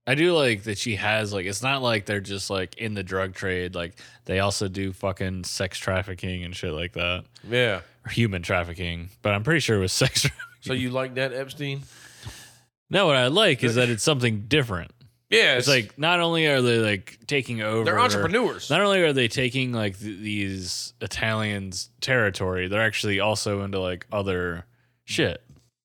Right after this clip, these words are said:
Speaker 2: Business fronts.
Speaker 1: Yeah.
Speaker 2: Like go-karting.
Speaker 1: And also, like, legal and illegal.
Speaker 2: They got putt-putt courses. <laughs>
Speaker 1: I wouldn't be surprised.
Speaker 2: Yeah, it's, it's
Speaker 1: There's
Speaker 2: fronts, man.
Speaker 1: cocaine inside the golf balls.
Speaker 2: Nice.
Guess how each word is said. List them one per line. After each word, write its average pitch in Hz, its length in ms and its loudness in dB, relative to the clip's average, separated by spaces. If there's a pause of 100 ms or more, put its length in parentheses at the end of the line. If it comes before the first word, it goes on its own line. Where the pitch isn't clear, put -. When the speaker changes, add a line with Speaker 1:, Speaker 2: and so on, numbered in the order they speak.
Speaker 2:
Business 139 320 -2
fronts. 110 280 -6
Speaker 1:
Yeah. 104 140 -2 (840)
Speaker 2:
Like 101 220 -4
go-karting. 127 640 -2
Speaker 1:
And 127 120 2
also, 165 340 4
like, 117 220 4
legal 147 500 4
and 143 260 2
illegal. 127 460 0 (460)
Speaker 2:
They 110 80 -8
got 117 200 -2
putt-putt 127 360 0
courses. 123 640 -14 (260)
<laughs> - 220 -16 (880)
Speaker 1:
I 196 160 2
wouldn't 190 540 2
be 139 160 2
surprised. 196 560 -4
Speaker 2:
Yeah, 156 240 0
it's, 113 120 -6
it's - 80 -20
Speaker 1:
There's 139 140 -6
Speaker 2:
fronts, 202 320 2
man. 190 120 4
Speaker 1:
cocaine 175 360 2
inside 170 380 2
the 165 60 -4
golf 156 280 -2
balls. - 580 -6 (240)
Speaker 2:
Nice. 180 640 0